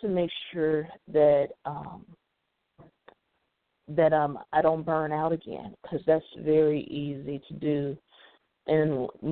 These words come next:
you know, a lot of people don't realize that, you know, there's a lot of reading that comes with what I'm putting out there.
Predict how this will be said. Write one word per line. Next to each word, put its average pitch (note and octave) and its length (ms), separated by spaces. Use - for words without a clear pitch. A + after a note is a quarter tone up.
you D3+ 120
know, D3 100
a - 20
lot D3 200
of - 60
people C#3+ 200
don't C#3 200
realize C#3+ 580
that, C#3 440
you D#3+ 120
know, D3 180
there's D#3+ 260
a E3 60
lot D#3 240
of D3 120
reading D#3+ 540
that - 180
comes D3 440
with D3 160
what C#3+ 220
I'm C#3+ 160
putting C#3+ 360
out C#3 300
there. E2 340